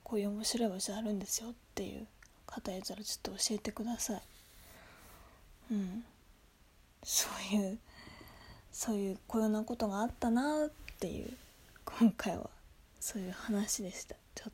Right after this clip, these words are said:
と独り言的なフリートークに近い感じの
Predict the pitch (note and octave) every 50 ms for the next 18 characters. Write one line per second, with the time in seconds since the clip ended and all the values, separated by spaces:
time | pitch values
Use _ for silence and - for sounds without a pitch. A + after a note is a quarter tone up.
0 | - - - - - - - - - - - - - - - - - - A#3 G#3+
1 | G#3+ G3+ - G3+ G3+ - G#3 - - G#3+ G3+ - G3 F#3+ G3 G3 - - - -
2 | - - - - - - - - - - - - - - - A3+ G#3+ G#3+ G#3+ G#3+
3 | - A#3+ A3 G#3+ G#3 - F#3+ F3+ F#3 F#3+ G#3 - - - - G#3+ F#3 G3+ A3+ -
4 | - - A3+ G#3+ G#3+ - - - C4+